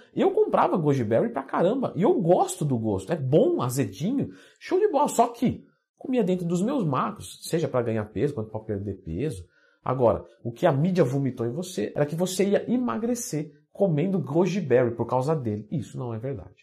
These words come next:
E chegou-se a, a, agora sim, agora é a demência farmacológica completa.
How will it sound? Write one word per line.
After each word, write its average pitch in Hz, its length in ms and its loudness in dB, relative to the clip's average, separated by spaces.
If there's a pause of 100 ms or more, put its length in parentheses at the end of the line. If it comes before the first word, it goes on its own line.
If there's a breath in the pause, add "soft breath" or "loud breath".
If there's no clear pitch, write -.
E 233 80 4
chegou-se 262 760 4 (140)
a, - 520 -2
a, 113 40 -2
agora 123 340 2
sim, 151 380 0
agora 110 360 2
é - 20 4
a 214 40 4
demência 185 600 2
farmacológica 175 920 0
completa. 120 680 2